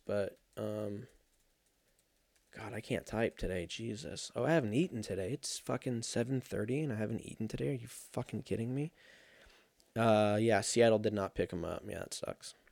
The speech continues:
See, fucking injuries, dude. It's like Todd Gurley, like, went from being the best running back, got hurt.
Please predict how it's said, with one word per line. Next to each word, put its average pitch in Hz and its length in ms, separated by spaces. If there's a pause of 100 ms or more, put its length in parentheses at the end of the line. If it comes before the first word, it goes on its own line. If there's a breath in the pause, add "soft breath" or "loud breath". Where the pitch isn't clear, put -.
(180)
See, 139 340
fucking - 340
injuries, 113 460
dude. 120 400 (1400)
It's - 80
like - 120
Todd 123 240
Gurley, 110 480
like, 98 240
went 113 160
from 113 100
being 110 160
the 92 80 (140)
best 110 240
running 110 320
back, 113 300 (920)
got 110 200
hurt. 120 440